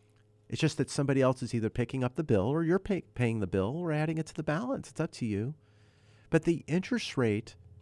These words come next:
will determine that process. So if we're able to attain today an interest rate, uh, in the mid to low twos,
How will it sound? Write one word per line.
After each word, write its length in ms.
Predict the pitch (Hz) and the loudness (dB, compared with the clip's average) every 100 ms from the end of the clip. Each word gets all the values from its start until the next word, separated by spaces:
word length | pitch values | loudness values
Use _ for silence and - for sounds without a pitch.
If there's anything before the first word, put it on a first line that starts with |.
| - - - - | -20 -20 -20 2
will 120 | 156 | 2
determine 760 | 151 165 - 208 208 117 101 113 _ _ _ _ | 4 0 -2 -2 0 0 0 -6 _ _ _ _
that 260 | 135 131 123 - _ _ _ _ _ | 2 2 2 -6 _ _ _ _ _
process. 760 | - 147 135 - - - - - _ _ _ _ _ _ _ - | -6 -2 -2 -4 -10 -12 -16 -18 _ _ _ _ _ _ _ -20
So 280 | - 147 135 | 2 6 6
if 140 | 123 151 | 4 2
we're 160 | 185 | 0
able 280 | 190 180 165 | 2 0 -2
to 320 | - 143 135 | -2 0 2
attain 380 | 110 - 135 135 | 0 -2 -2 -2
today 460 | - 110 107 87 80 _ _ _ _ _ _ - | -2 0 0 0 -6 _ _ _ _ _ _ -2
an 100 | 101 | 0
interest 380 | 107 113 - | 2 -2 0
rate, 280 | 120 113 113 | 2 2 2
uh, 360 | 107 98 101 87 - | 2 2 2 0 -2
in 120 | 127 | -2
the 60 | 110 | 0
mid 280 | 110 143 | 2 2
to 120 | - 117 | 2 -4
low 320 | 110 123 160 | 2 2 2
twos, 800 | - - 120 127 107 - - | -2 -4 -2 -2 -4 -10 -20